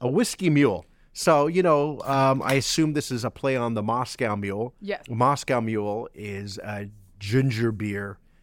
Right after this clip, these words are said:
Speaker 1: and lime and vodka, and it was invented in the Cock and Bull pub in the nineteen forties when the head of Smirnoff had come to the bar, and the,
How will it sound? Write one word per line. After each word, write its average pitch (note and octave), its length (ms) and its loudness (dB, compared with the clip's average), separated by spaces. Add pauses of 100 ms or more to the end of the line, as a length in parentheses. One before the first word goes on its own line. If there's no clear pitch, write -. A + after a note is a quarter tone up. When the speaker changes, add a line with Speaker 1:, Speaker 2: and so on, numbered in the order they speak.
(200)
Speaker 1:
and G2+ 320 -4
lime G#2+ 380 0
and F#2 180 -8
vodka, F#2+ 640 -2
and G2+ 120 -16
it F#2+ 80 -14
was F#2+ 160 -14
invented G#2 440 -2
in G2+ 140 -6
the F#2 80 -10
Cock A2+ 320 -2
and G#2+ 140 -6
Bull G2+ 180 -8
pub C3 320 -6
in A2+ 80 -4
the G2 60 -6
nineteen F#2+ 420 -8
forties B2 720 -4 (440)
when G2+ 340 -2
the G2 180 -4
head G2 240 -4
of G2 120 -6
Smirnoff A#2 600 -2
had F2+ 200 -8
come A2 280 0
to - 160 -12
the F#2 120 -10
bar, F#2+ 420 -2 (320)
and F2+ 300 -4
the, F2+ 100 -6